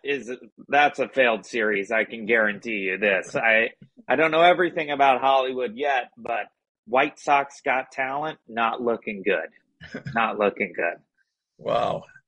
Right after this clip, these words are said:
Speaker 2: Uh, wow. Sixty-three and sixty-two, four games behind Cleveland, and really more than that behind.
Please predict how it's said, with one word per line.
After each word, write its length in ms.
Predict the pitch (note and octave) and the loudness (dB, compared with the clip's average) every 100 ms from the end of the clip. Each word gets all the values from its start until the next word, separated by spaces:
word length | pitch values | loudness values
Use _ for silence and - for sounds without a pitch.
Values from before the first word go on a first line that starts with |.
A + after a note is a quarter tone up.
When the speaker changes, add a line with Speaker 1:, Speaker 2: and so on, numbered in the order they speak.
| _ - | _ -4
Speaker 2:
Uh, 440 | B2+ A#2+ A#2 G#2+ - _ _ | -2 0 0 -2 -10 _ _
wow. 300 | - A#2 - | -6 -6 -8
Sixty-three 580 | - E3 F3 E3+ C#3+ D3+ | -4 -2 -2 -2 2 4
and 120 | C3 | 2
sixty-two, 680 | - C#3 C3+ B2+ - B2+ A#2+ A2 | 2 -2 -2 -6 -2 0 0 -2
four 220 | C3+ C#3 | 0 2
games 260 | C#3 C#3+ B2 | 2 0 -2
behind 300 | G2 A#2 A#2 | -4 -4 -2
Cleveland, 380 | C#3 C#3 B2+ B2+ | -2 -2 -2 -2
and 100 | D3 | 0
really 180 | B3 D3+ | 0 0
more 220 | C3+ B3+ | 0 0
than 160 | A3 | 0
that 180 | B2 F#2+ | -2 -4
behind. 340 | - - - | -6 -16 -16